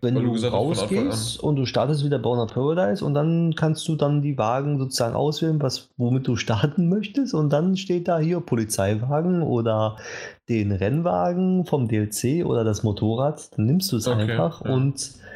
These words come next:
Speaker 1: fährst da deine Rennen so schnell durch und ruckzuck hast du deine fünfzehn Rennen gewonnen und normalerweise brauchst du, wenn du, wenn du von Grund auf machst, so, so wenn du die Schrottkarre dann hast,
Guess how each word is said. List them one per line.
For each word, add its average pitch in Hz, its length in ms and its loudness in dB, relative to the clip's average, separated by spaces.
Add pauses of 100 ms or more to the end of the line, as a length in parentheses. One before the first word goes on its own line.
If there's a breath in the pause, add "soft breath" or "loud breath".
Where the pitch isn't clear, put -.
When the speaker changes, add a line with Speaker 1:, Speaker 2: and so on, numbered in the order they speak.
(460 loud breath)
Speaker 1:
fährst 131 340 0
da 131 240 2
deine 120 360 0
Rennen 151 460 2
so 147 220 0
schnell 147 280 -2
durch 147 300 0
und 135 180 0 (160)
ruckzuck 160 440 -2
hast 139 180 0
du - 20 -4
deine 135 200 0
fünfzehn 143 320 0
Rennen 156 220 2
gewonnen 131 440 0
und 131 540 -2 (640 loud breath)
normalerweise 135 540 0
brauchst 131 300 -2
du, 131 60 0
wenn 123 100 2
du, 107 400 2
wenn 113 100 2
du 110 100 2
von 110 300 0
Grund 135 240 2
auf 120 180 -2
machst, 135 220 0
so, 120 100 0
so 107 160 -4
wenn 110 140 4
du 101 60 0
die 95 80 0
Schrottkarre 143 500 0
dann 139 180 2
hast, 160 240 -2